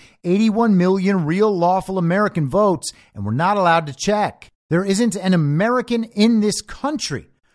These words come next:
who should be satisfied with that. We are being controlled by a wholly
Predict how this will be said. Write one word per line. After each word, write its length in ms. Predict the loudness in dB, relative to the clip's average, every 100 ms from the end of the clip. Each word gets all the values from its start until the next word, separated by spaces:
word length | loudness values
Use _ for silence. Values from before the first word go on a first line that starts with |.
| _
who 140 | 0 2
should 260 | 0 0
be 140 | 0 -2
satisfied 800 | 0 2 2 2 -2 -2 -2 -4
with 220 | -8 -6
that. 320 | -4 -6 -10 _ _ _ _
We 140 | 0 0
are 100 | 0
being 360 | -2 0 -2
controlled 720 | 0 0 0 -2 -2 -2 -6 -12 _
by 180 | -2 0
a 220 | 0 0
wholly 640 | -2 -2 0 0 -2 -4